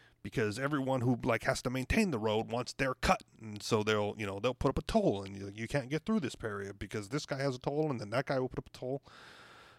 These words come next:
and all this nonsense. And, and from that, from Jesse Ventura's argument, I go, "Well, you're not even considering, like, the demand side,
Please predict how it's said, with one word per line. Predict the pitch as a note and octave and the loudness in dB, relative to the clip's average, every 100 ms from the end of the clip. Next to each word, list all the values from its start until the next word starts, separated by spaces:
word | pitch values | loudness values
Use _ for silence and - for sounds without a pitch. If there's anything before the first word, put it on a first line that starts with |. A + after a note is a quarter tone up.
| _ | _
and | A2 | 2
all | B2 | 6
this | C3+ A2 | 6 6
nonsense. | E3 E3+ - F#2 - - | 4 4 2 -4 -6 -12
And, | G2+ - - - | -12 -16 -20 -16
and | - - | -16 -4
from | - A2+ | 0 2
that, | A2+ - | 2 0
from | - G#2 G2+ - | -2 -4 -4 -4
Jesse | - D#3+ - | 0 2 2
Ventura's | C3+ C3 A3+ F#3 | 0 6 8 8
argument, | A2 G#2 G2+ G2 | 6 0 -4 -6
I | G#2 | -6
go, | G#2 | -4
"Well, | G#2+ A2 A2+ | -4 -4 0
you're | A#2+ | 0
not | D3 F3+ | 2 2
even | E3 | 2
considering, | - C3 D3+ D#3 | 0 -6 -4 -4
like, | A#2+ A2+ | -4 -6
the | - | -6
demand | A#2 C#3 G3+ - | 0 4 4 2
side, | A#2+ - - | -2 -4 -8